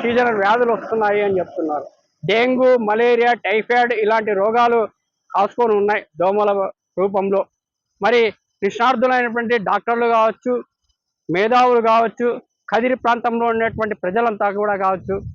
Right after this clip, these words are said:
ప్రతి ఒక్కరు కూడా చెప్తున్నటువంటిది దోమలు, దోమలు, దోమలు. ప్రతి ఒక్క కుటుంబం దగ్గర దోమలు, ప్రతి ఒక్క కాలువ దగ్గర దోమలు, ప్రతి ఒక్క ప్రాంతంలో దోమలు, ప్రతి ఒక్క వీధిలో దోమలు అని చెప్తున్నారు. రెండవది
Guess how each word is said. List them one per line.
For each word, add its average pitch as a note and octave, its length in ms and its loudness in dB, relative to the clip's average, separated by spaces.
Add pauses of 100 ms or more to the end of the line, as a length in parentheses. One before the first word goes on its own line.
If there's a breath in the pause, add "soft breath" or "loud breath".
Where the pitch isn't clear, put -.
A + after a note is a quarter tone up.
(240)
ప్రతి A3+ 200 0
ఒక్కరు B3+ 200 0
కూడా A#3+ 340 2 (400)
చెప్తున్నటువంటిది G#3+ 800 -2 (240)
దోమలు, A#3 380 2
దోమలు, G#3+ 440 0
దోమలు. F#3+ 360 0
ప్రతి F#3+ 240 -6
ఒక్క F#3 140 -6
కుటుంబం A3+ 540 -2
దగ్గర G#3 260 -2
దోమలు, F#3+ 380 -2
ప్రతి F#3 240 -6
ఒక్క - 120 -10
కాలువ A#3+ 360 2
దగ్గర A3 300 0
దోమలు, F#3+ 440 -2 (360)
ప్రతి A3 160 2
ఒక్క A3 120 -2
ప్రాంతంలో B3 560 0
దోమలు, G3+ 380 0
ప్రతి G3+ 200 -2
ఒక్క G3 240 -4
వీధిలో B3+ 440 2
దోమలు G#3 380 0
అని F3+ 140 -2
చెప్తున్నారు. C#3 440 -8 (380)
రెండవది C#4+ 540 4